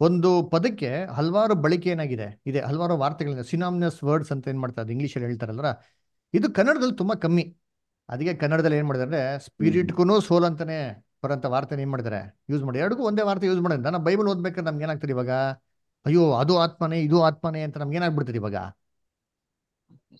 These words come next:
Speaker 2: ಹ್ಮ್, ಹ್ಮ್, ಹ್ಮ್.
Speaker 1: ಏನಾಗ್ತದೆ ಇವಾಗ ಹೇಳಿ? ಇವಾಗ ಕನ್ಫ್ಯೂಸ್ ಆಗ್ತದೆ. ಆದ್ರೆ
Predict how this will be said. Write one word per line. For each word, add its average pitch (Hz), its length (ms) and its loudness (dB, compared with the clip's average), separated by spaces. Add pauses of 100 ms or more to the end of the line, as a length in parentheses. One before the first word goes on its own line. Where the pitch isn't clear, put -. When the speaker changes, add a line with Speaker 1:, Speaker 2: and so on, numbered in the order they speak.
(320)
Speaker 2:
ಹ್ಮ್, 104 200 2
ಹ್ಮ್, 92 200 -4
ಹ್ಮ್. 87 320 -6
Speaker 1:
ಏನಾಗ್ತದೆ 180 320 -2
ಇವಾಗ 165 120 0
ಹೇಳಿ? 165 160 -2
ಇವಾಗ 226 280 -8
ಕನ್ಫ್ಯೂಸ್ 220 360 -2
ಆಗ್ತದೆ. 143 400 -4
ಆದ್ರೆ 120 360 -4